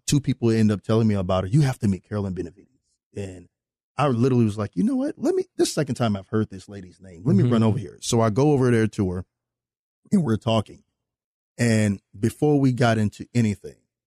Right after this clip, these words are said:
Speaker 1: we had a, what I like to call a God, a God moment, where we completely just
Speaker 2: Mm-hmm.
Speaker 1: talked about
Speaker 2: Mm-hmm.
Speaker 1: our faith.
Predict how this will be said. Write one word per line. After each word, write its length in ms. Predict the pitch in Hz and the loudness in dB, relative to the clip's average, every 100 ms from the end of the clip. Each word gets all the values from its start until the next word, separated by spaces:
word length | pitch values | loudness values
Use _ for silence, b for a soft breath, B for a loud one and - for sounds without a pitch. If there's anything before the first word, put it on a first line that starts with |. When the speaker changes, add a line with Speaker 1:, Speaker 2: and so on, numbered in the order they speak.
| _ _ _ _ _ _ | _ _ _ _ _ _
Speaker 1:
we 120 | 117 | 0
had 280 | 110 107 101 - | 2 2 0 -2
a, 360 | 131 135 85 87 _ _ | -4 -4 -8 -18 _ _
what 140 | 151 | -2
I 80 | 113 | 2
like 180 | 117 110 | 2 0
to 60 | - | -2
call 320 | 117 101 98 | -2 -2 -2
a 80 | 107 | -4
God, 340 | 101 110 104 92 - | 0 2 0 -2 -2
a 80 | 110 | 0
God 300 | 117 110 95 | 2 2 0
moment, 360 | 90 71 - _ _ _ _ _ _ _ _ - | -8 -12 -20 _ _ _ _ _ _ _ _ -2
where 160 | 110 | 2
we 200 | 107 113 | 4 2
completely 600 | 113 107 92 123 131 120 | 2 0 0 -2 0 0
just 400 | 110 107 104 117 123 | 0 0 0 0 -4
Speaker 2:
Mm-hmm. 140 | 151 170 | -6 -8
Speaker 1:
talked 260 | - 123 - | -4 -4 0
about 220 | 107 104 | 0 2
Speaker 2:
Mm-hmm. 60 | 95 | 0
Speaker 1:
our 60 | |
faith. 440 | 90 - 123 92 | -2 -2 -2 -2